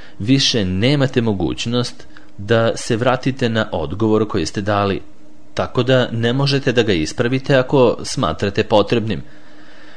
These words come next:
pa je zato neophodno da dobro proverite odgovor koji navedete pre nego što nastavite da rešavate ispitne zahteve.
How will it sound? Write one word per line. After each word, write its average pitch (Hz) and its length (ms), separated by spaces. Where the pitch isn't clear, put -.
pa 123 100
je 120 140
zato 135 300
neophodno 117 680
da 95 160
dobro 131 500
proverite 117 640
odgovor 107 500
koji 127 200
navedete 101 580
pre 139 160
nego 143 200
što - 160
nastavite 135 720
da 107 360
rešavate 120 880
ispitne 104 520
zahteve. 87 500